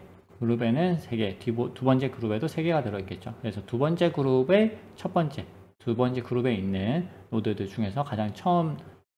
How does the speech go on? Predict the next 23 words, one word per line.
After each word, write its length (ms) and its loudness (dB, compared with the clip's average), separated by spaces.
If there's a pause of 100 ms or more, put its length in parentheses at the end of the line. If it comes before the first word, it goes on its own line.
노드부터 460 0
시작해서 680 0 (160)
다시 220 -6
한 160 -2
칸씩 260 -2
뒤로 280 -2
가면서, 440 -4 (600)
네. 120 -14 (960)
네, 100 -6
이렇게 680 2 (280)
이제 380 -2 (140)
하나씩 460 2 (460)
여기서 280 -6
A 180 8
그룹에서 420 4
하나 160 0
가져와서 480 0
넣고, 540 0 (240)
B 180 2
그룹에서 460 0
하나 160 0
가져와서 420 -4
넣고, 260 -10